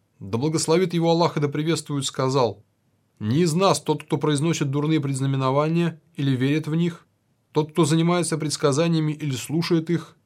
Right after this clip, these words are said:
и тот, кто колдует или прибегает к помощи колдовства. А кто приходит к предсказателю и верит в сказанное им, тот не верует в ниспосланное Мухаммаду".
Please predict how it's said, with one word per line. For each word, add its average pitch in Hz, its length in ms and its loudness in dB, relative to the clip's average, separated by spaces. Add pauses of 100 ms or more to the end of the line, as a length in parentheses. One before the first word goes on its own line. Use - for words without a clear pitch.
(400)
и 127 100 -4
тот, 180 220 2
кто 170 220 -4
колдует 170 680 0
или 135 100 0
прибегает 147 600 2
к - 40 -20
помощи 147 380 -2
колдовства. 139 680 -2 (420)
А 120 100 -2
кто 180 200 2
приходит 185 440 0
к - 40 -18
предсказателю 170 840 0
и 131 80 -6
верит 156 320 4
в - 40 -4
сказанное 165 420 0
им, 107 300 -2 (460)
тот 135 180 -2
не 160 100 2
верует 160 320 2
в - 40 -8
ниспосланное 147 540 -2
Мухаммаду". 123 640 -2